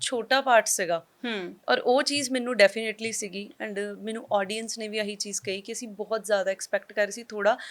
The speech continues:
Speaker 1: ਕਿਉਂਕਿ ਮੈਂ, ਅਹ, ਐਕਟਿੰਗ ਕਲਾਸਿਜ਼ ਨਹੀਂ ਲਈਆਂ ਸੀ। ਮੈਂ ਸਿੰਗਿੰਗ ਦੇ ਵਿੱਚ ਜਦੋਂ ਆਈ, ਮੈਨੂੰ ਬਾਅਦ 'ਚੋਂ ਰਿਅਲਾਈਜ਼ ਹੋਇਆ ਕਿ ਮੈਂ ਬਿਨਾਂ ਸਿੱਖੇ ਆਈ ਹਾਂ
Speaker 2: ਹੂੰ।
Speaker 1: ਸਿੰਗਿੰਗ ਦੇ ਵਿੱਚ।
Speaker 2: ਹੂੰ।
Speaker 1: ਔਰ ਬਿਨਾਂ ਸਿੱਖੇ ਹੀ ਉਹ ਪਰਮਾਤਮਾ ਦੀ ਕਿਰਪਾ ਇੰਨੀ ਜ਼ਿਆਦਾ ਰਹੀ ਨਾ, ਮੇਰੇ back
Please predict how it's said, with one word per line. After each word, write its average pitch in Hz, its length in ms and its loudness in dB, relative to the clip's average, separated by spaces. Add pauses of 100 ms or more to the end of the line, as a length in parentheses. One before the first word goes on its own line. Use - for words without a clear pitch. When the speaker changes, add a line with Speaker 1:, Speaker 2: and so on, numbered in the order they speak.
(400)
Speaker 1:
ਕਿਉਂਕਿ 311 240 4
ਮੈਂ, 285 300 6
ਅਹ, 262 440 0
ਐਕਟਿੰਗ 262 360 0
ਕਲਾਸਿਜ਼ 233 400 2
ਨਹੀਂ 214 140 -4
ਲਈਆਂ 180 280 -2
ਸੀ। 208 240 -8
ਮੈਂ 233 180 -4
ਸਿੰਗਿੰਗ 220 420 0
ਦੇ 233 120 6
ਵਿੱਚ 240 520 -4 (880)
ਜਦੋਂ 220 280 4
ਆਈ, 202 260 6 (420)
ਮੈਨੂੰ 220 180 -2
ਬਾਅਦ 226 160 8
'ਚੋਂ 269 160 0
ਰਿਅਲਾਈਜ਼ 208 360 4
ਹੋਇਆ 190 240 0 (460)
ਕਿ 262 80 2
ਮੈਂ 285 160 6
ਬਿਨਾਂ 233 260 4
ਸਿੱਖੇ 233 360 0
ਆਈ 180 220 2
ਹਾਂ 165 80 -10
Speaker 2:
ਹੂੰ। - 380 -10
Speaker 1:
ਸਿੰਗਿੰਗ 208 320 0
ਦੇ 185 120 0
ਵਿੱਚ। 175 260 -6 (160)
Speaker 2:
ਹੂੰ। 202 240 -6 (200)
Speaker 1:
ਔਰ 262 380 10
ਬਿਨਾਂ 254 340 4
ਸਿੱਖੇ 254 440 0
ਹੀ 262 300 2
ਉਹ 240 200 0
ਪਰਮਾਤਮਾ 226 540 4
ਦੀ 226 100 -4
ਕਿਰਪਾ 226 340 2
ਇੰਨੀ 214 280 0
ਜ਼ਿਆਦਾ 214 300 10
ਰਹੀ 196 220 2
ਨਾ, 190 220 -8
ਮੇਰੇ 233 160 0
back 208 220 10